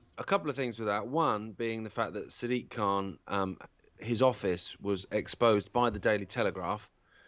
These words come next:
um, very much like the grey alien, I suppose, exposed,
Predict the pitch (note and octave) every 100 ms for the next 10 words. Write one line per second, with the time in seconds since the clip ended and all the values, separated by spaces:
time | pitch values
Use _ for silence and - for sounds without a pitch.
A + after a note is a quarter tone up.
0 | - - - G#2 G#2 G2+ G2 _ - A2
1 | F#2+ F2+ F#2+ D#2 F#2 F#2+ F#2+ F#2 F2 F2+
2 | - F#2 F2+ - - F2+ G2+ G2